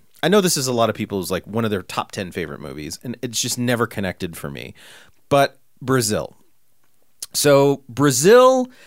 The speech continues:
is a film that has had fourteen thousand cuts, I think,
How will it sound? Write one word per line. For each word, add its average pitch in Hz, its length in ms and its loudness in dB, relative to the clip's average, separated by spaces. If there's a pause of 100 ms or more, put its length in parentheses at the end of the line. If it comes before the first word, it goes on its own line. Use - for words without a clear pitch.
(100)
is 147 140 0
a 156 60 2
film 180 220 2
that 160 80 2
has 131 200 0
had 110 260 2
fourteen 170 840 0
thousand 131 680 0
cuts, - 440 -6
I 107 120 -2
think, 95 280 -6